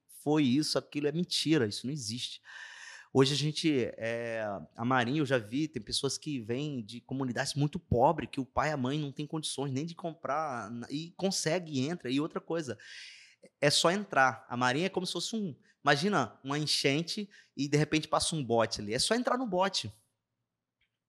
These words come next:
É só entrar no bote. Uma vez que entrou no bote, acabou, você tá seguro. A Marinha, a partir daqui, vai cuidar e vai te levar em lugares que você nunca viu. Então,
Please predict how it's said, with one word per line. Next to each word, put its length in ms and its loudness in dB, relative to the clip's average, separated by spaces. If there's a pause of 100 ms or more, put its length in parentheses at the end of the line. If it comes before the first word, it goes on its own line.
(260)
É 140 2
só 200 2
entrar 240 0
no 120 2
bote. 360 -6 (140)
Uma 140 2
vez 160 2
que 100 2
entrou 240 2
no 120 0
bote, 340 2
acabou, 360 -4
você 160 -6
tá 100 -8
seguro. 500 0
A 20 4
Marinha, 360 0
a 20 -14
partir 240 -10
daqui, 340 -4
vai 100 -2
cuidar 480 -4
e 120 -14
vai 120 -6
te 140 -6
levar 500 0 (300)
em 140 -6
lugares 300 2
que 80 -16
você 360 -10 (320)
nunca 260 0
viu. 300 -4 (400)
Então, 380 6